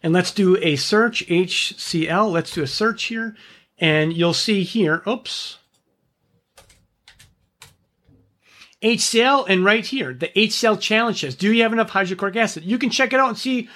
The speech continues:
for yourself to see if this is actually a problem for you. This is another great product. It's called G I Synergy, which has a great product. Now look at all these different products that are in here. These are all the different natural blends of products that are in G I Synergy to kill bugs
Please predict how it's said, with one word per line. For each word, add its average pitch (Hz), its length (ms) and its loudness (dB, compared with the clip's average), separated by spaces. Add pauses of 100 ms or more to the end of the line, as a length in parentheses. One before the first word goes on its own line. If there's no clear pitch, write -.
(120)
for - 80 -10
yourself 262 340 2
to 165 60 -10
see 226 160 -2
if 180 160 -2
this 214 180 0
is 202 120 -4
actually 196 240 0
a 214 60 -2
problem 285 340 -4
for 196 100 -8
you. 127 220 -10 (420)
This 214 180 2
is 202 140 2
another 214 320 4
great 214 260 2
product. 208 380 0
It's 175 160 -4
called 160 380 2
G 185 240 2
I 170 160 2
Synergy, 240 720 0 (320)
which 175 140 -6
has 170 200 2
a 156 60 -2
great 175 240 0
product. 185 220 0
Now 170 80 -2
look 208 200 0
at 214 60 2
all 190 260 4
these 214 200 0
different 185 260 -2
products 208 480 0
that 160 160 -2
are 170 100 0
in 190 100 0
here. 143 100 -4
These 156 200 -2
are 165 60 -2
all 208 320 2
the 214 80 2
different 185 320 -4
natural 180 480 -2
blends 160 560 -2 (320)
of - 140 -14
products 214 400 0
that 165 160 2
are 160 320 4
in 208 260 4
G 165 260 2
I 170 60 4
Synergy 160 500 -4
to 131 80 -8
kill 214 400 0
bugs 147 460 -6